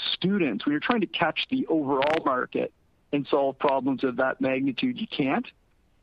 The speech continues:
But when you've got a returning market, it'll fully return, especially with the double cohort, um, effect that we think is out there. We don't know for sure, but we think that there's a number of, uh, kids that didn't go away to school last year that wanted to,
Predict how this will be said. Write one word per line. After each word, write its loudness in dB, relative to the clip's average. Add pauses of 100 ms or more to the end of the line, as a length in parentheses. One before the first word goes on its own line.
But 2
when 4
you've 0
got 0
a 4
returning 2
market, -2 (380)
it'll 0
fully 0
return, 0 (480)
especially 0
with 0
the 0
double 2
cohort, 0 (600)
um, 2
effect -2 (460)
that 2
we -2
think 2
is 0
out 2
there. 2
We 2
don't 2
know 0
for -2
sure, -2
but 0
we 0
think 0
that -4
there's 2
a 0
number 2
of, -6 (240)
uh, 0
kids -2
that -2
didn't 0
go 0
away 0
to -8
school 0
last -2
year 2
that -2
wanted -2
to, 0